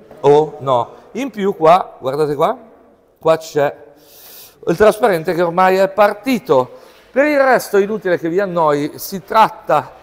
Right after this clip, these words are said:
di una macchina in pessimo stato a livello di vernice, che però richiede solo lucidatura, ma lucidatura che deve essere fatta, se togliamo le pause,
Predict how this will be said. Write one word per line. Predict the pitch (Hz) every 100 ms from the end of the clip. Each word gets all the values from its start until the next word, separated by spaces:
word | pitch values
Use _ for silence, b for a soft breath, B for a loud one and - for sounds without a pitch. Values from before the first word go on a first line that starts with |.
| b b -
di | 151 165
una | 170 175
macchina | 196 240 233 240 240 233 240 - -
in | 220 214 185 151 -
pessimo | - 247 247 - 180 165
stato | - 202 165 - 151
a |
livello | 151 185 175
di | 170
vernice, | 208 254 196 175 - 170
che | 170 - 160
però | 156 220 214 160
richiede | 151 156 - 196 196 190 175 -
solo | - 220 254 254 254 - - -
lucidatura, | 160 175 180 208 180 147 143 - - b b b b
ma | 156 151 -
lucidatura | 185 226 226 226 226 233
che | 233 202
deve | 165
essere | 160 190 190
fatta, | - 139 - - 156 156 B B B
se | - 175
togliamo | 208 214 294 277
le | 226
pause, | - 147 135 131 170